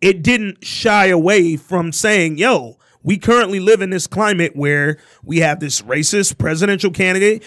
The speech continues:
we have a racist police system, we have racial, uh, supremacist groups out here doing,"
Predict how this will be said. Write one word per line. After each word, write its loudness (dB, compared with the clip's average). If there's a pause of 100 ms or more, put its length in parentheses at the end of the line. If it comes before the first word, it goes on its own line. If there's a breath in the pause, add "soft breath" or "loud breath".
(140 loud breath)
we -4
have -2
a -8
racist -4
police -2
system, -2
we 0
have 0
racial, 2 (260 loud breath)
uh, 2
supremacist -2
groups -2
out 2
here 4
doing," -2